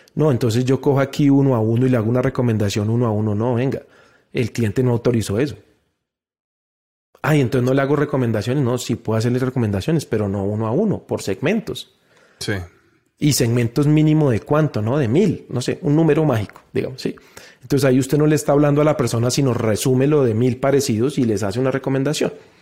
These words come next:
Speaker 1: Ah, no, la persona sí autorizó en el disclosure que le hicieran recomendaciones personalizadas y a-,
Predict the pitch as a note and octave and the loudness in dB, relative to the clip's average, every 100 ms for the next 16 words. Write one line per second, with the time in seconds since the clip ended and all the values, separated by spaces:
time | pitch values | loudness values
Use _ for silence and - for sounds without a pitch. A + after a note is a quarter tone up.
0 | - - - - - - - D3 E3+ F3 | -20 -20 -20 -20 -20 -20 -8 0 2 4
1 | C#3 - B2+ A#2 A#2+ C#3+ - F3+ F#3 F3 | 4 2 0 0 0 0 0 2 2 0
2 | - F3+ D3 - C3 A#2+ B2+ C#3 - C#3 | 0 2 2 0 0 2 2 -2 -2 0
3 | C#3+ C#3 B2+ A2+ G#2+ G#2 - _ B2+ G#2+ | 2 2 2 2 0 -4 -8 _ -2 -2
4 | - A#2+ A#2+ A2+ C3+ C3+ - B2+ A2 G#2+ | -2 2 2 2 0 -2 0 0 0 0
5 | A2 B2+ B2+ B2+ B2 A#2+ G#2+ G2+ - G#2+ | 0 -2 -2 -4 0 -2 0 -2 -4 -2
6 | G#2+ A2+ - _ _ _ _ _ - _ | -2 -4 -10 _ _ _ _ _ -20 _
7 | C3 B2 A2+ A2+ G#2+ G2+ G#2+ G#2 A#2+ - | -2 -2 -2 -2 -2 -2 -2 -2 -4 -6
8 | - B2+ A2 G#2 | -4 0 0 -2